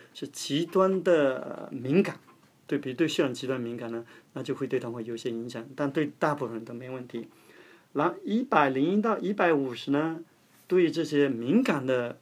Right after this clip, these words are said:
人口呢，就是不健康了，呃，他们就要小心了。就像我刚才，比如敏感的人口，就比如说，呃，老年人啦、小孩啦，呃，那个大家有肺病或心脏病的人啦。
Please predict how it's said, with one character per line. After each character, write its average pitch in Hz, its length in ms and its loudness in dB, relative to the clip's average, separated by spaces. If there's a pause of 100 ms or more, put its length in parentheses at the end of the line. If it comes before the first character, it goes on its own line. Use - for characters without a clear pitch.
(140)
人 127 240 -2
口 135 180 -4
呢， 120 220 -8 (220)
就 - 140 -10
是 - 160 -12
不 120 100 -10
健 123 240 -2
康 117 180 -10
了， 123 180 -10 (200)
呃， 143 380 -10
他 135 120 -6
们 131 120 -4
就 135 80 0
要 127 60 0
小 117 200 -6
心 123 160 -10
了。 120 120 -10
就 156 160 -2
像 147 160 2
我 123 100 -4
刚 127 180 -6
才， 127 100 -4
比 120 100 -8
如 120 80 -6
敏 127 200 0
感 139 160 2
的 127 80 -4
人 123 160 -4
口， 127 140 0
就 127 140 -2
比 117 100 -6
如 110 180 -6
说， 123 200 -4 (340)
呃， 131 220 -10
老 123 220 -2
年 147 160 4
人 175 200 6
啦、 170 320 2
小 139 300 -2
孩 127 180 -4
啦， 143 480 0 (320)
呃， - 100 -6
那 139 200 4
个 131 60 -2
大 139 180 0
家 131 60 0
有 120 140 2
肺 151 280 0
病 143 240 2
或 131 100 -4
心 143 220 0
脏 151 180 4
病 131 140 0
的 120 100 -10
人 127 180 -12
啦。 120 160 -12